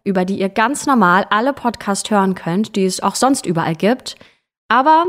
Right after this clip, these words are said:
zusätzlich gibt es dort eben auch noch hunderte exklusive Podcasts und tausende Hörbücher, also eine ganze Menge.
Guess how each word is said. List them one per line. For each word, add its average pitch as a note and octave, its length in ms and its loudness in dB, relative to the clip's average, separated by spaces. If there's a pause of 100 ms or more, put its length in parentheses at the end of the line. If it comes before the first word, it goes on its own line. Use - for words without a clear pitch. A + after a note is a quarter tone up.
zusätzlich C#4 560 0
gibt B3+ 200 0
es A#3 140 -4
dort A#3 240 2
eben G#3+ 240 -2
auch - 220 -2
noch G3 200 -2
hunderte A#3+ 480 2
exklusive G3+ 680 0
Podcasts - 720 -12
und A3+ 340 0
tausende A3 420 2
Hörbücher, G3 460 0
also F3+ 260 -2
eine E3+ 100 -2
ganze F3+ 320 -2
Menge. F3 440 0